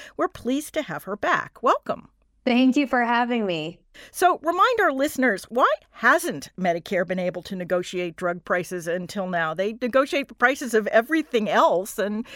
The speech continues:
Speaker 1: what changed to make that happen?
Speaker 2: That's right. It was because of the Medicare law that Medicare did not have the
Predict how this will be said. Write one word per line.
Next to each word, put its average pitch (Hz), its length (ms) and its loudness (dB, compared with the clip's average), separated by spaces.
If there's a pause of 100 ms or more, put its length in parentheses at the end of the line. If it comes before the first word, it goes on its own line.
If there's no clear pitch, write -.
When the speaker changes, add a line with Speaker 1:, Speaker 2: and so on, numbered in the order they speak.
(160)
Speaker 1:
what 285 180 4
changed 294 540 2
to 240 80 0
make 220 180 0
that 180 160 0
happen? 196 480 -6 (320)
Speaker 2:
That's 247 240 4
right. 302 240 4
It 226 140 2
was 240 260 0 (140)
because 240 400 -2
of 240 100 0
the 240 80 0
Medicare 220 580 0
law 220 420 2
that 185 200 0
Medicare 202 560 -2
did 196 120 -4
not 190 260 0
have 180 420 -2
the 175 340 0